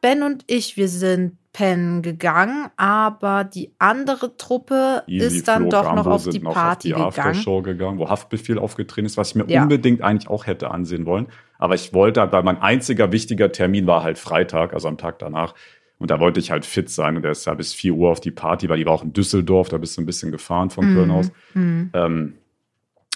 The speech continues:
Speaker 2: war mir dann irgendwie too much auf jeden Fall. Und Easy ist dann auch auf der Party frühzeitig abgehauen, so wie ich es mitbekommen hab. Und
Speaker 1: Ja.
Speaker 2: Flo und Gambo waren mit die Letzten auf der Party.
Speaker 1: <laughs>
Speaker 2: Also die sind da komplett bis zum Ende geblieben.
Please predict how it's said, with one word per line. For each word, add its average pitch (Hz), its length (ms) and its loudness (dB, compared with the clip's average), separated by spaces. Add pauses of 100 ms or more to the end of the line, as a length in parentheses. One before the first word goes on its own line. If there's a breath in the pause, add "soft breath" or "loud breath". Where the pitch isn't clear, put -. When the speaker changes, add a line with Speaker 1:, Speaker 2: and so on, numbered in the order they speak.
(140)
Speaker 2:
war 95 180 4
mir 104 120 4
dann 90 240 2
irgendwie 85 240 -4
too - 320 -8
much 92 320 0
auf 92 120 -4
jeden 92 180 -2
Fall. 92 260 -2 (440 loud breath)
Und 90 320 2
Easy 110 220 4
ist 113 140 0
dann 87 100 2
auch 101 220 2
auf - 160 -4
der 95 100 2
Party 101 400 0
frühzeitig 107 640 0
abgehauen, 127 440 0
so 117 100 -4
wie 113 60 -2
ich 113 80 -4
es - 40 -8
mitbekommen 113 460 -2
hab. 104 160 0
Und 90 160 -2
Speaker 1:
Ja. - 80 -12
Speaker 2:
Flo 101 220 4
und 95 160 0
Gambo 92 320 2
waren 87 200 2
mit 92 200 -2
die 87 80 -2
Letzten 87 460 0
auf - 120 -4
der - 160 -4
Party. 320 220 4 (100)
Speaker 1:
<laughs> - 100 -4
Speaker 2:
Also 90 120 0
die - 180 0
sind 85 240 -2
da 87 60 2
komplett 90 400 0
bis 90 140 -12
zum 90 140 -6
Ende 92 220 -2
geblieben. 95 380 -4